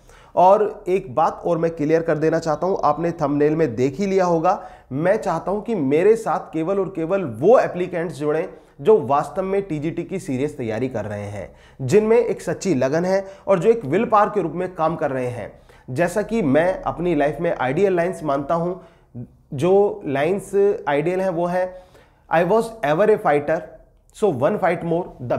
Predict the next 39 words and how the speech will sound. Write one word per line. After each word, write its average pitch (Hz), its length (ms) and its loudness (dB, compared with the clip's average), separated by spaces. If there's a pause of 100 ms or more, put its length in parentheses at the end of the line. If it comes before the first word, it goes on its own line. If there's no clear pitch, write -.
best 165 260 -4
and 147 160 -4
the 127 100 -2
last।" 95 360 -8
रॉबर्ट 180 360 2
ब्राउनिंग 151 400 2
ने 190 120 2
ये 156 80 2
लाइंस 151 280 0
कही 165 220 -4
थी 180 160 -4
अपनी 165 220 -4
कविता 143 360 -2
प्रॉस्पिके 151 580 -2
में 160 220 0 (340)
कि 220 120 2
वो 180 240 6
ये 247 140 2
कहते 170 280 -6
हैं, 190 240 -4
act 151 280 -4
of - 140 -10
looking 208 280 -4
forward 160 360 2
poem 156 180 0
का 156 100 0
नाम 151 200 0
है, 151 80 -2
मतलब 156 220 -2
प्रॉस्पाइस। 143 600 -2 (320)
और 202 240 6 (100)
ये 233 160 0
जो 294 160 0
पोएम 175 360 -2
है 190 200 -2
इसमें 175 300 -4
उन्होंने 175 280 0
कहा 147 300 -4
था 156 300 2